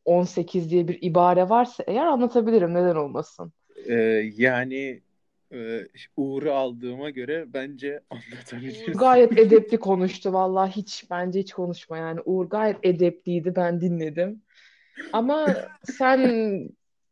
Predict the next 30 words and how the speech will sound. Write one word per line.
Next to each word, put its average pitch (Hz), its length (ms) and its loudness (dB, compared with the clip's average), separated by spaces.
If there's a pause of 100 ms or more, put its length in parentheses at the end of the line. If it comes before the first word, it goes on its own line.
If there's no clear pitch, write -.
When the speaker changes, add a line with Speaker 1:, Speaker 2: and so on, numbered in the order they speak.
(480)
Speaker 1:
e, 190 340 4
kayıt 233 320 2
esnasında 214 640 0
bir 190 140 -2
dört 262 280 6
defa 208 300 2
falan 214 320 0
çarpıldın 180 800 2 (160)
benim 170 240 0
gözümde. 190 640 2
<laughs> - 160 -12
O 202 120 2
yüzden. 190 380 -4
Speaker 2:
Ni-, 151 100 -4 (360)
niye? 160 540 6 (1600)
Speaker 1:
Ga-, 370 140 2 (100)
gelir, 339 260 8 (560)
yo-, 220 280 4
gelir 269 400 4
oraya 180 300 8
muhabbet. 180 680 4
Çok - 280 -12
bir - 40 -20
şey - 180 -8
yapmaya 196 380 -8
gerek 190 400 -8
yok. 175 160 -10
Kasmaya 185 440 -6
<laughs> 185 240 -4
gerek - 280 -4